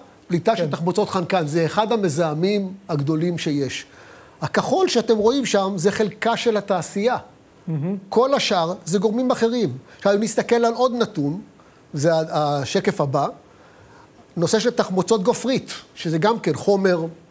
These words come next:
Speaker 1: נוראי.
Speaker 2: כן.
Speaker 1: החלק של התעשייה הוא קטן. עכשיו, זה לא שהוא לא קיים, אבל אם אנחנו, אם אני, אכפת לי מהסביבה, ואכפת לי מאוד מהסביבה, לא פחות מאשר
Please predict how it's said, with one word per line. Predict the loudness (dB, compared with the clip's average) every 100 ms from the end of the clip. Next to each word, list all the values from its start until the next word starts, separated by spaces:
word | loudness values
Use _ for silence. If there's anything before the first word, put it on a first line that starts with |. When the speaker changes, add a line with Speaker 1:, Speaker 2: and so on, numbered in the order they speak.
| -20 -20 _ -12 -12 -12 -12 -4
Speaker 1:
נוראי. | 0 2 2 0
Speaker 2:
כן. | -4 -10 -20 -20 -14 -6
Speaker 1:
החלק | -2 0 0 2
של | 0
התעשייה | 2 0 -2 0 0 0 -4 -18 -20 _ _
הוא | -4 -2
קטן. | 0 2 0 0
עכשיו, | -4 0
זה | 0 2
לא | 2
שהוא | 2 0 0
לא | 0 0
קיים, | 0 0 -2 -4 -6
אבל | -2 -2 -2
אם | -2 0
אנחנו, | 0 -2 -2 -2 0
אם | 0
אני, | 2 2 0 -4 -12 -20 -8 -6
אכפת | 0 -2 0
לי |
מהסביבה, | -2 -2 -2 0 2 2
ואכפת | 0 -2 -2 -2 -2
לי | -2
מאוד | 0 2 2 0
מהסביבה, | -2 0 0
לא | 2 0 0
פחות | -4 -2 0 0 -2 -20 -20 -16 -4
מאשר | -2 0 2 2